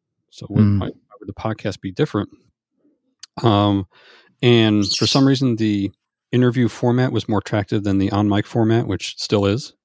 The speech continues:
Speaker 1: I mean, I've, I've, man, I've teetered with that a thousand times. So anyway, that's, that's
Speaker 2: I
Speaker 1: another
Speaker 2: agree. Host on mic
Speaker 1: Um,
Speaker 2: is difficult. <laughs>
Speaker 1: yeah. Uh, 'cause every day I got thoughts, and some, some of them should not be out loud, and some of them,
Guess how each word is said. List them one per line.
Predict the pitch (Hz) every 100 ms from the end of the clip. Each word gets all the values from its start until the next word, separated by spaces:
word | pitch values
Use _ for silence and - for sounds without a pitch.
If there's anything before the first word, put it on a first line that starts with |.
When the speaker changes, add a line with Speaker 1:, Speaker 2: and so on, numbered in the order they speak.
| -
Speaker 1:
I |
mean, | 95
I've, | 92 - _ -
I've, | 90 - _ - - -
man, | 95
I've | 87
teetered | - 101 90
with | 90
that | 101 - _ _ _ _ _ _ - _ _
a | -
thousand | - 95 90 -
times. | - - - _ - _ -
So | -
anyway, | - 110 85 90
that's, | 95 90 -
that's | 98 98
Speaker 2:
I |
Speaker 1:
another | 117 -
Speaker 2:
agree. | 104 95 - - -
Host | 147 156 151
on | 143
mic | 123 123
Speaker 1:
Um, | 117 104
Speaker 2:
is | - - -
difficult. | 120 101 - - - -
<laughs> | 160 -
Speaker 1:
yeah. | - 107 98 101 - - - - _ _
Uh, | 113 107 104 101
'cause | 147
every | 131 127
day | 104
I | 95
got | 87 -
thoughts, | 90 92 -
and | 92 87
some, | - 101 101
some | - 110
of |
them | 107
should | 95 -
not | 95 92
be | 92
out | 90
loud, | 113 139 165
and | 131 90
some | - 101
of | 98
them, | 98 95